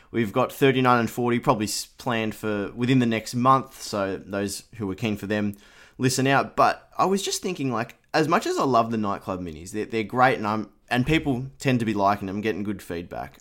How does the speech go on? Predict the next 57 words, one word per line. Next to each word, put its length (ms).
I 100
would 220
just 220
say 260
that 240
the 80
main 420
thing 260
I'm 280
enjoying 340
about 220
these 160
Nightclub 420
Minis 400
is 160
an 80
excuse 520
to 100
get 260
together 340
and 100
have 140
a 60
chat 240
about 260
football, 440
like, 200
just 240
to 100
talk 320
to 100
you, 220
mate, 220
because 320
if 160
it 80
wasn't 260
for 140
this, 420
what 340
on 180
earth? 500
Like, 220
there 200
would 120
be 80
no 460
content 440
at 60
all. 140
Like, 260
thank 240
God 240
for 80
this 180
miniseries, 540
'cause 220